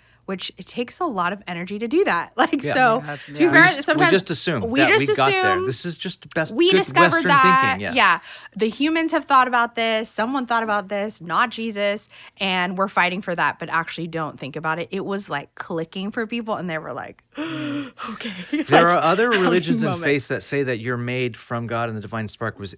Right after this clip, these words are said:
Speaker 2: is within you, but the
Speaker 1: Yes.
Speaker 2: biggest difference is when you push into those. And I just had a conversation
Speaker 1: Yep.
Speaker 2: recently. You push into it, I'm like, uh, "What do you th-, believe about?" Um, the afterlife, like, well,
Speaker 1: Uh-huh.
Speaker 2: in reincarnation. So I'm like, in your, in your, in that schema, reincarnation itself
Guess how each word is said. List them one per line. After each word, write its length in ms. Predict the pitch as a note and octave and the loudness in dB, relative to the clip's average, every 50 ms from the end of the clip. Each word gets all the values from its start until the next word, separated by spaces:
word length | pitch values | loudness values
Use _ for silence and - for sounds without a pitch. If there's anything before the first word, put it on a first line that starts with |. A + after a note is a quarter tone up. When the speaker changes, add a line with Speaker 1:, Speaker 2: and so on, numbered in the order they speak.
| - - | -14 -12
Speaker 2:
is 180 | A#2 G#2 - | -12 -12 -8
within 340 | A2 G#2+ - - E3+ F#3 F3 | -8 -10 -4 -2 -2 -2 0
you, 120 | C3+ A#2+ G#2+ | -2 -4 -4
but 180 | B2 A#2+ A2+ - | -4 -8 -6 -6
the 60 | - | -6
Speaker 1:
Yes. 140 | F#3 F3 D#3 | -6 -2 0
Speaker 2:
biggest 440 | C#3+ D3 C3 C#3+ A#2+ - - - _ | 0 0 0 -2 -4 -4 -8 -8 _
difference 500 | - F3+ - - A#2+ G#2+ G2+ G2+ - - | -4 -4 -4 -4 -8 -8 -8 -8 -10 -10
is 320 | - - A2+ A2+ G#2+ F#2+ | -10 -8 -8 -8 -8 -6
when 160 | A2 A2 A2 A2 | -6 -6 -4 -4
you 60 | G2+ | -6
push 340 | - - - D3+ C3 - - | -8 -6 -6 -6 -6 -6 -8
into 220 | - C#3+ D3 D3 | -8 -4 -4 -2
those. 180 | A2+ G#2 G2 F#2 | -2 -4 -4 -4
And 80 | A2 A#2 | -2 -4
I 80 | C3 | -2
just 140 | C#3 C#3+ C#3 | -4 -4 -6
had 100 | D3 C#3+ | -4 -6
a 80 | C#3+ - | -6 -6
conversation 420 | - - A3 B3 G3 - - D#3+ | -6 -4 -2 0 0 -2 -2 -4
Speaker 1:
Yep. 20 | |
Speaker 2:
recently. 380 | E3 - - - G#2+ F#2 F2+ - _ - - - _ _ _ | -6 -6 -6 -8 -8 -10 -10 -12 _ -20 -20 -20 _ _ _
You 100 | - A#2+ | -12 -6
push 220 | - D#3 C#3+ - F3 | -2 -2 -2 0 0
into 240 | F#3+ F#3+ D#3+ B2+ | 0 2 2 2
it, 20 | A#2 | 2
I'm 80 | G#2+ | 0
like, 300 | A#2+ A#2+ A2+ A2 - - _ _ _ | 0 -2 -2 -4 -8 -18 _ _ _
uh, 160 | - A#2+ A#2 | -4 -4 -2
"What 120 | A2+ B2+ | -2 -2
do 60 | C3 C3 | -2 -2
you 120 | B2+ A#2 | -4 -4
th-, 160 | - - - - B2 | -8 -12 -18 -16 -10
believe 280 | A#2+ A#2 A#2+ A#2+ G#2+ G#2 | -6 -4 -4 -4 -4 -6
about?" 220 | G2+ G#2 G#2 G2 G2+ F#2+ - _ _ | -4 -2 0 0 0 -2 -4 _ _
Um, 320 | - G#2+ G2 G2 F#2+ F#2+ F#2 | -10 -8 -6 -6 -6 -6 -6
the 100 | G#2 A2 | -4 -4
afterlife, 520 | A2 G#2+ - - D#2+ D2+ - - - _ _ | -4 -4 -6 -8 -10 -10 -10 -14 -18 _ _
like, 160 | G2+ G2 F2+ - - - - | -8 -8 -8 -10 -14 -14 -10
well, 180 | A2+ A2 G#2+ - | -6 -4 -4 -4
Speaker 1:
Uh-huh. 120 | - G#3+ A#3+ | -4 -4 -6
Speaker 2:
in 120 | - C#3 C3+ | -6 -6 -2
reincarnation. 720 | B2+ C#3 C3+ A#2 A#2 A#2 A#2+ C3 B2+ - F#2 E2 - G#2 | -2 -2 -2 -2 -4 -4 -4 -4 -6 -6 -10 -14 -14 -14
So 140 | - - B2 | -6 -4 -4
I'm 60 | A2+ A2+ | -2 -2
like, 180 | A#2 A2 A2 _ | -4 -4 -6 _
in 200 | - C#3+ E3 F3 | -4 -2 0 0
your, 360 | E3 D#3+ D#3 D#3 D3 C#3 C3 - _ _ _ _ _ _ _ _ _ _ | 0 0 0 0 0 -2 -2 -6 _ _ _ _ _ _ _ _ _ _
in 200 | - D3+ D#3+ E3+ | -2 -2 0 0
your, 520 | E3 D#3 D3 D3+ D3 C#3 C3 C3 A2+ - - _ | -2 0 0 0 0 0 0 0 -2 -4 -6 _
in 140 | D3 D#3+ | -4 -2
that 160 | E3 D#3 B2 - | 0 -2 -2 -2
schema, 460 | - - - C3 C#3+ A#2+ G2+ F#2+ G2 | -6 -4 -2 -2 -2 0 -2 -4 -4
reincarnation 640 | A2 C3 C#3+ C#3+ C3+ - C3+ C3 C3 B2+ - - A#2 | -4 -4 -4 -4 -4 -6 -6 -4 -4 -4 -4 -4 -6
itself 460 | G#2+ - - - C3+ A#2+ G#2 G2+ - | -6 -8 -6 -4 -2 -2 -2 -4 -8